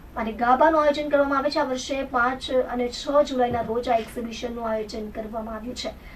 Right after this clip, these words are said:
શનિવારે શહેર પોલીસ કમિશનર અનુપમસિંહ ગેહલોત, પદ્મશ્રી મથુરભાઈ સવાણી,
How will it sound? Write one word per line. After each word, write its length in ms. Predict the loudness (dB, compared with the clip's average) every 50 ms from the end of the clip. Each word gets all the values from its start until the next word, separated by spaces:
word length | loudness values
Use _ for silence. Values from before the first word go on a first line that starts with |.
| -18 -14
શનિવારે 560 | -6 0 2 4 6 6 8 6 6 6 4 2
શહેર 260 | 2 2 2 2 2 4
પોલીસ 240 | 2 2 2 2 0
કમિશનર 400 | -4 -4 -4 -4 -4 -2 0 0
અનુપમસિંહ 560 | 0 0 -2 -4 -4 -6 -6 -6 -8 -8 -8 -6 -4
ગેહલોત, 420 | -2 0 2 2 0 0 -2 -4 -8 -8
પદ્મશ્રી 560 | -6 -6 -6 -6 -8 -6 -8 -8 -8 -8 -8
મથુરભાઈ 480 | -8 -8 -8 -8 -4 -2 -2 -2 -2
સવાણી, 320 | -4 -6 -4 -4 -4 -6